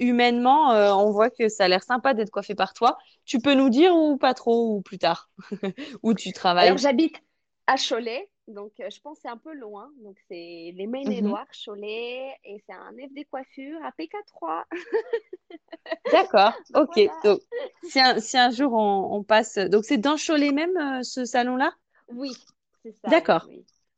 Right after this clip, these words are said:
Speaker 2: oui.
Speaker 1: Ok. Bah, si un jour on, on y passe, euh, on... et qu'on a à ce
Speaker 2: Avec
Speaker 1: moment-là
Speaker 2: plaisir.
Speaker 1: une, une belle
Speaker 2: Avec
Speaker 1: chevelure à
Speaker 2: plaisir.
Speaker 1: transformer, là, il faut absolument qu'on vienne chez toi. <laughs>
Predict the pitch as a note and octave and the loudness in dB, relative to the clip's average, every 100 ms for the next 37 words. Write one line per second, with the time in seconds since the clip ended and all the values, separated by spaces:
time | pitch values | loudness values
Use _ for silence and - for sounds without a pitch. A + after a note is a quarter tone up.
0 | _ _ _ _ _ - G4 - G#3+ - | _ _ _ _ _ 2 2 4 2 0
1 | _ _ - F3 - - B3 A#3+ G#3+ A3+ | _ _ 0 2 2 -2 2 2 2 -2
2 | G3+ F3+ G3+ G3+ F3+ G3 A3+ E3+ D#3 - | -2 -2 -2 -2 0 -2 -2 -6 -6 -8
3 | _ _ _ _ F3 E3 - _ _ _ | _ _ _ _ -14 -14 -16 _ _ _
4 | _ - A3+ - G#3+ G3 F#3 F#3 E3 - | _ 0 0 2 0 2 2 2 0 -2
5 | G3+ B3+ F3+ E3 E3+ E3 - B3+ - _ | -2 -2 -4 -4 -2 -4 -6 -12 -14 _
6 | _ _ _ _ G3+ G#3 G#3 G3 A#3 B3 | _ _ _ _ -10 -6 -4 0 0 0
7 | G#3+ G#3 G#3 A3+ G3+ G3 A3+ A3 - G#3+ | 0 2 4 4 2 0 -4 -4 0 0
8 | G#3 A#3+ A#3+ G#3 G#3 G#3 F3+ - G3+ G#3 | 0 0 4 4 2 0 -2 -4 -6 -4
9 | G#3 A3 F#3 F#3 - F#3 - D3+ _ _ | -4 -6 -4 -6 -6 -8 -10 -14 _ _
10 | F#3+ - G3+ G3 G3 F3+ F3 F3+ | -8 -2 0 0 0 -2 -6 -8